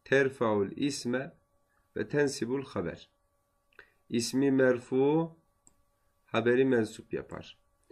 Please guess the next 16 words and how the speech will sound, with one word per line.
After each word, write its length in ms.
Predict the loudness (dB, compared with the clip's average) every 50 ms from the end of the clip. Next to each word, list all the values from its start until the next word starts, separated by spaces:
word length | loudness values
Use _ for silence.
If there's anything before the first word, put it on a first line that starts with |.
| -20 _ _ _ _
El 200 | 4 4 6 6
meydanu 880 | 6 6 6 6 6 4 4 4 4 6 6 6 4 2 0 -2 -6 -10 _ _ _ _ _ _ _ _ _ _ _
ismu 540 | 0 0 0 0 -2 -4 -2 -2 0 2 4
leyse, 600 | 4 4 4 2 0 0 0 0 0 0 -4 -10 _ _ _ _ _ _ _ _ _
fesihan 1300 | _ -2 0 0 0 0 -2 -2 0 0 2 2 0 0 -2 -2 -2 0 2 2 2 2 2 0 -2 -4 -10 _ _ _ _ _ _ _ _ _ _ _ _ _ _ _ _ _ _ _
haberu 640 | -20 -10 -2 0 0 2 4 4 4 4 2 0 0
leyse 460 | -2 -4 -6 -8 -12 -16 -18 -20 -20 _ _ _ _ _ -8
diye 340 | -4 -2 0 0 0 -2 -6 -10 -10
çevrilir. 840 | -6 -4 -2 -2 -2 -2 -4 -6 -8 -10 -14 -14 -14 -16 -18 -18 -20 _ _ _ _ _ _ _ _ _ _ _ _ _ _ _ _ _ _ _ _ _ -20 -20 -20 -20 _ _ _ -20 -20 -20 -20 -20 -20 _ _ -20 -20 -10 -2
Yine 560 | 4 6 8 8 8 8 6 6 4 0 -6 -4
kardeşlerim 760 | -4 -4 -2 -2 -4 -4 -4 -6 -6 -6 -4 -4 -6 -6 -8 -12
ikinci 440 | -14 -6 -4 -2 0 0 0 0
alıştırmada 720 | 0 0 -2 -4 -6 -8 -8 -8 -6 -6 -6 -8 -6 -2 0
demiş 340 | 2 4 4 2 0 -2 -6
ki, 200 | -8 -8 -8 -12 _ _ _ _ _ _ _ _ _ _ _ _ _ _ _ _ -20 -20 _ _ _ _
"Edhil 520 | 2 2 2 2 -2 0 2 2 2 2